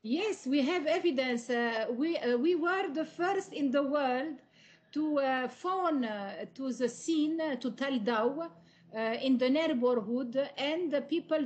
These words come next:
told us that they, uh, they have seen, uh, militians carrying out, uh, from the National Hospital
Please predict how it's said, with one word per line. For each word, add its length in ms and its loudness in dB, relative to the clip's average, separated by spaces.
told 260 -2
us 360 -2
that 300 -4
they, 240 0
uh, 320 -4
they 220 0
have 240 -6
seen, 440 -2
uh, 200 -2
militians 880 2
carrying 420 2
out, 400 -2
uh, 220 -2
from 440 0
the 200 0
National 580 -2
Hospital 640 -2